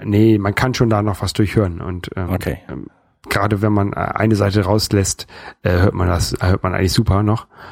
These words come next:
Speaker 1: Also ich jedenfalls. Äh, aber, äh, trotzdem ist es mir lieber, wenn ich die Seite, wo ich, ähm, wo die, wo es potenziell höhere Gefahr ist,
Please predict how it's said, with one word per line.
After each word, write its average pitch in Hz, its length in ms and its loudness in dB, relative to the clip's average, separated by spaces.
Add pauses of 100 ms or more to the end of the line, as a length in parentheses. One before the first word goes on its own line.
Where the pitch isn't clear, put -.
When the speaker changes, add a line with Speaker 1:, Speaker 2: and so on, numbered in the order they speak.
(200)
Speaker 1:
Also - 200 -2
ich - 140 -2
jedenfalls. 101 400 -2 (420)
Äh, 95 60 -2
aber, 92 920 0
äh, 82 420 -2 (280)
trotzdem 135 360 0
ist 113 100 2
es 131 160 -2
mir 120 100 4
lieber, 127 300 2
wenn 117 160 2
ich 113 140 0
die 110 140 -4
Seite, 113 420 2
wo 113 120 -2
ich, - 360 -8
ähm, 98 460 -4 (440)
wo 117 260 0
die, 123 140 2 (100)
wo 123 120 0
es 120 120 4
potenziell 139 640 2
höhere 127 320 4
Gefahr 131 640 -2
ist, 131 280 0